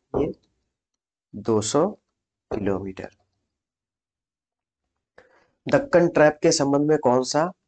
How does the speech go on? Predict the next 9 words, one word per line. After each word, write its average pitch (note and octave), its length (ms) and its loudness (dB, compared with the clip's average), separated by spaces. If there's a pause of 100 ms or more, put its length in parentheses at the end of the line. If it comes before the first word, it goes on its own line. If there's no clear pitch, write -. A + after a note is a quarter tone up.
(240)
असत्य B2+ 400 -2
है? F#2 140 -8 (680)
इसकी C3 240 0
रचना D3+ 340 2
दरारी B2 520 2 (300)
उद्भेदन A#2 520 0
से C3 200 0
हुई A2+ 220 0
है, G2 200 -6